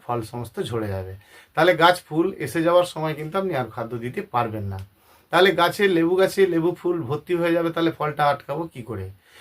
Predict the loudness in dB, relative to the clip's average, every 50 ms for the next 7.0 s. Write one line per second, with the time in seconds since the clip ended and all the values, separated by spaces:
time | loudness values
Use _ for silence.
0 | -20 -16 _ 0 2 2 2 0 -2 0 0 0 0 2 0 0 0 0 -2 -4
1 | -4 -4 0 2 4 2 4 2 2 2 4 2 2 0 -2 -2 -2 0 -2 -4
2 | -6 -10 -14 _ _ _ -2 0 0 0 -2 -6 -6 -4 -4 -4 -4 -2 -2 -2
3 | -2 -2 -2 -4 -4 -2 -2 -4 -4 -6 -8 -12 -18 _ _ _ -8 -6 -2 -2
4 | 0 0 0 0 2 2 2 2 2 0 -2 -4 -6 -6 _ _ _ -16 -10 -8
5 | -8 -8 -6 -4 -4 -4 -4 -4 -4 -4 -4 -4 -6 -8 -10 -12 -16 -16 -16 -16
6 | -18 _ _ _ _ _ _ _ 0 0 2 2 4 2 4 4 2 2 2